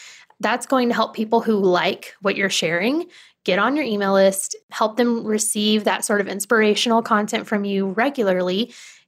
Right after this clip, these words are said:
And then once your book's done, and again, pre-order's ready, you have an audience of people who already love your work and are, you know, excited about what you're doing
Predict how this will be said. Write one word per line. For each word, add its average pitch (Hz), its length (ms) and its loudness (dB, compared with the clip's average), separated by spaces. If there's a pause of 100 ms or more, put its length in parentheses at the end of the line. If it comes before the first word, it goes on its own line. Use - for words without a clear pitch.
(100)
And 196 180 -4
then 339 400 2 (120)
once 180 340 -2
your 240 80 0
book's 285 320 0
done, 240 300 0
and 190 280 -2 (200)
again, 233 360 -2
pre-order's 208 480 0
ready, 311 360 0 (440)
you 226 200 0
have 277 200 2
an 233 220 0
audience 202 480 0
of 214 160 -6
people - 340 -2
who 180 200 -4
already 214 600 0 (140)
love 196 260 -2
your 240 140 2
work 185 420 0 (160)
and 180 280 0
are, 185 420 0
you 208 160 -8
know, 160 140 -4
excited 185 560 -4
about 175 360 -2 (200)
what 180 160 -4
you're 202 120 -4
doing 196 420 -4